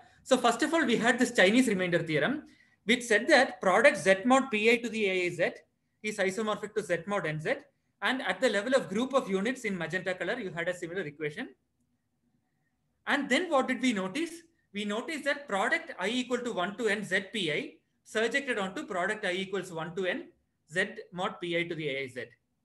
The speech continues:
Okay, so you have a surjection from there to Z mod N Z. And at the level of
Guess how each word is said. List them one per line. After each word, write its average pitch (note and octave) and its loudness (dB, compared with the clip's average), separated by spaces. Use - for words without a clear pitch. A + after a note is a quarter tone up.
Okay, D4 -8
so C4+ -6
you A#3+ 0
have B3+ 2
a C4+ 2
surjection A3+ -2
from G3 -4
there F#3 0
to D4 -8
Z E3 -4
mod F#3+ -4
N D#3 -6
Z. F3 -2
And D4+ 2
at C#4 -2
the E4+ -2
level C#4+ 0
of E4 -2